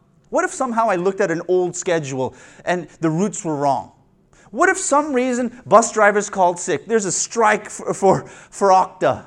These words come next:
right? And for whatever reason, the bus never came while I was waiting. I got some options now.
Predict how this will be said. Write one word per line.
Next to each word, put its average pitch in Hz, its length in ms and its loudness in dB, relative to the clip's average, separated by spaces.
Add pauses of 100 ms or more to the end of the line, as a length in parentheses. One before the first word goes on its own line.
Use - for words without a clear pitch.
right? 170 360 -6 (920)
And 220 120 -2
for 240 120 0
whatever 302 360 8
reason, 277 320 2
the 247 60 6
bus 208 320 2
never 214 260 0
came 214 520 -2
while 165 260 4
I 190 100 2
was 180 220 0
waiting. 160 540 -2 (480)
I 233 80 -2
got 233 160 -2
some 214 120 -2
options 185 460 -2
now. 104 220 -12